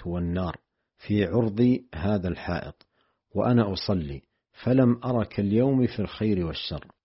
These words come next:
أي أنه صلى الله عليه وسلم رأى الجنة والنار عيانا في جانب الحائط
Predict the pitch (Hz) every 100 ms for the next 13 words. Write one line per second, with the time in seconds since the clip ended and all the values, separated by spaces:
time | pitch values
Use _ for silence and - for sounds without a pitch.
0 | _ _ _ _ _ - 107 120 139 127
1 | 120 120 120 - 95 87 85 98 98 90
2 | 85 98 92 90 85 - 107 101 85 80
3 | 76 - 104 104 90 82 104 98 85 -
4 | 76 - 92 95 92 101 95 78 73 87
5 | 92 101 90 78 76 - 82 101 101 92
6 | 78 76 71 - 101 120 113